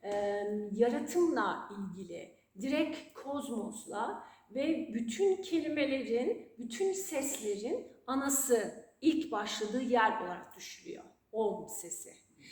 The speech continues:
Ee, ne dedik? Hani her kelimenin bir frekansı var. O kelimeyi söylediğimiz zaman, her sesi söylediğimiz zaman frekans, e, madde aleminde vücut buluyor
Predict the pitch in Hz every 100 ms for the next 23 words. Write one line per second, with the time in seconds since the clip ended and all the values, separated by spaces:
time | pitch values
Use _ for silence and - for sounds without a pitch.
0 | - - 220 220 226 226 262 349 349 -
1 | 277 247 247 247 - - 285 311 311 254
2 | 247 294 - 226 - 202 202 196 196 -
3 | 196 185 - - - _ - 247 269 294
4 | 294 294 294 294 285 285 269 277 285 247
5 | 254 247 254 269 294 311 285 - - 247
6 | 233 240 233 240 262 254 208 196 233 -
7 | - - - 262 277 - 247 381 - -
8 | - - 220 214 208 220 247 - 349 -
9 | 269 269 269 269 285 247 226 226 - -
10 | 190 247 185 247